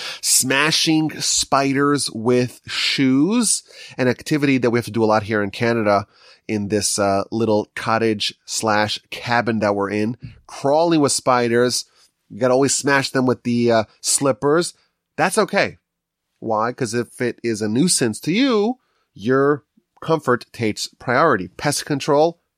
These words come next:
completely permissible, not a problem. Now, hunting for sport, is that okay? So there's a very famous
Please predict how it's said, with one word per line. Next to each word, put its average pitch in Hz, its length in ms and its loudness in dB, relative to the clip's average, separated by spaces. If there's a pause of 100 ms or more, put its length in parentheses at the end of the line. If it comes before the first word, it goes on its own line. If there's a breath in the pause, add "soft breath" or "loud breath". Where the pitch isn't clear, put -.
(220)
completely 120 600 -4
permissible, 101 600 -4
not 101 140 0
a 90 60 -4
problem. 85 480 -4 (1080 loud breath)
Now, 110 140 2
hunting 240 640 0
for 165 240 0
sport, - 880 -2 (1900)
is - 80 -12
that 104 160 -2
okay? 120 480 -4 (1000)
So - 100 -4
there's 110 180 2
a 107 80 0
very 123 320 2
famous 123 440 0